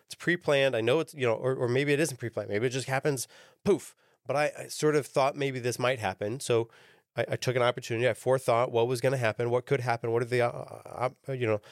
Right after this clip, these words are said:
what are the chances of this happening? Okay, that might happen. Great. Now let's come up with, what do I do to get back on track? And I think that understanding that obstacles will come up,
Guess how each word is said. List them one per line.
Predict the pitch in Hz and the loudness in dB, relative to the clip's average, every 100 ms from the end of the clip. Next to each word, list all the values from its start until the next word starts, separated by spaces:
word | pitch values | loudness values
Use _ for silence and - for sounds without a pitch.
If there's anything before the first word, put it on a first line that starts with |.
| - - | -20 -4
what | 135 | -2
are | |
the | 120 | 0
chances | 107 127 127 - | 0 2 2 0
of | 113 | -4
this | 110 113 | -4 0
happening? | 107 123 110 | 0 0 -2
Okay, | 104 110 | 0 0
that | 120 | 2
might | 120 123 | 0 0
happen. | 98 - 117 - - - - | -2 0 -4 -4 -20 -20 -4
Great. | 117 117 - | 2 2 2
Now | 117 117 | 2 4
let's | 127 120 - - | 4 0 -2 -6
come | 123 | 0
up | 120 - | 0 0
with, | 104 | -6
what | 113 131 | 0 2
do | |
I | 131 | 2
do | 117 | 0
to | 113 | -2
get | 110 | -2
back | 107 104 | 0 0
on | 110 | -6
track? | - 110 - | -6 -6 -6
And | 113 | -4
I | 107 | -2
think | 147 135 | -2 0
that | 120 - - - _ _ _ _ _ _ _ _ _ _ _ 131 | -2 -2 -20 -20 _ _ _ _ _ _ _ _ _ _ _ -2
understanding | 131 - 117 117 | -2 0 0 2
that | 98 | 2
obstacles | 101 - 113 104 | 0 -2 -6 -2
will | 110 | -2
come | 117 | -2
up, | 95 - | -2 -4